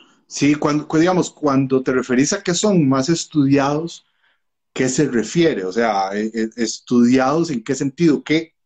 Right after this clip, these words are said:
qué es lo que aprendieron a nivel académico, digámoslo así, para mantener el verbo estudiar, este, que, que los diferencia de los otros? Es que hay, o sea, hay que ver una cosa. Número uno, Marvel ya no está negociando,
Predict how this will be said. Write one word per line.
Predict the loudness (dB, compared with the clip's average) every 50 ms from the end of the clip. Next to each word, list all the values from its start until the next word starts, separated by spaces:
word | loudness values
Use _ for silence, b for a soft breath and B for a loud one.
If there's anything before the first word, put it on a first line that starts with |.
| _ _
qué | -10 -4 0 0 2 2 2 2
es | 2
lo | 2 0 0
que | -2 -4
aprendieron | -4 -6 -10 -14 -12 -12 -12 -12 -8 -6 -6 -4 -4 -4 -6 -6 -8 _ _ _ _ _ _ _ _ -12
a | -10
nivel | -8 -6 -4 -2 -4
académico, | -4 -2 -2 0 0 0 0 0 -2 -4 -6 -8 -12 -12 -14 _ _ -18
digámoslo | -16 -16 -12 -10 -8 -8 -6
así, | -6 -8 -8
para | -10 -14 -16
mantener | -16 -16 -14 -14 -14 -12 -12 -12
el | -10
verbo | -8 -8 -10 -10 -14
estudiar, | -20 _ -14 -12 -10 -10 -10 -10 -12 _ _ _ _ _ _ _ _ _ _
este, | -14 -12 -12 -12 -8 -6 -4 -4 -4 -6 -8 -10
que, | -6 -4 -2 0 0 0 0 0 -2 -2 -4 -6 -6 -8 -8 -12 -14 -18 _ _ _ _ _ _ _ _ _ _ _ -6
que | -2 -2
los | 0 0
diferencia | 0 0 0 0 0 0 2 2 2
de | 2
los | 2 0
otros? | 0 -2 -2 -4 -8 -8 -8 b b b b b
Es | -6 -4 -2
que | -2 -2 -2 -2
hay, | -4 -4 -4 -6 -10 -10 -6
o |
sea, | -4 -4 -2
hay | -2 -2 0
que | 0
ver | 0 2
una | 2 0 0 0
cosa. | 0 0 0 0 -4 -12 _ _ _ _ _ _ _
Número | -2 0 2 4 4 4
uno, | 4 4 4
Marvel | 4 2 2 0 -2 -2 -4 -4 -4
ya | -2 0 0 0
no | 0
está | -2 -4 -6 -6 -4
negociando, | -4 -4 -4 -4 -6 -6 -4 -2 0 2 2 2 2 2 -2